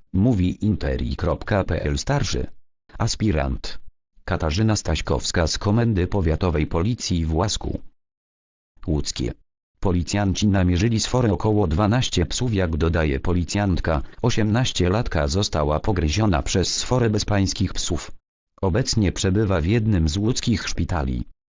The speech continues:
Jej stan jest bardzo ciężki, tłumaczy Staśkowska.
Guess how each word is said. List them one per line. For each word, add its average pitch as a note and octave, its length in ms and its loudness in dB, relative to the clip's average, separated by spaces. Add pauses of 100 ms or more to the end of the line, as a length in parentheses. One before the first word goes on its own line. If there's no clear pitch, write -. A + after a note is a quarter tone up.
(140)
Jej D#2+ 300 2
stan E2+ 300 0
jest D#2 240 0
bardzo D#2+ 380 0
ciężki, - 560 -4 (300)
tłumaczy E2 480 0
Staśkowska. C#2+ 800 -2